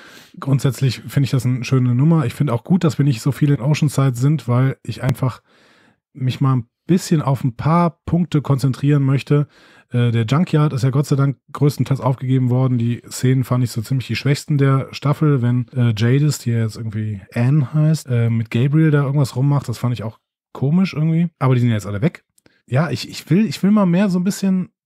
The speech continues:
das, das normale Leben sehen. Und ich weiß nicht, warum wir da nicht endlich mal hinkommen. Ich hatte so ein bisschen das Gefühl, dass wir da hinkommen am Anfang dieses Soft-Reboots.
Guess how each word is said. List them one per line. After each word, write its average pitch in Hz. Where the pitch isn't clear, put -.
das, 143
das 151
normale 151
Leben 175
sehen. 104
Und -
ich -
weiß 156
nicht, 156
warum 147
wir 156
da 147
nicht 156
endlich 160
mal 151
hinkommen. 151
Ich 110
hatte 151
so 147
ein 151
bisschen 175
das 139
Gefühl, 180
dass 185
wir 147
da 127
hinkommen 113
am 113
Anfang 131
dieses 120
Soft-Reboots. 143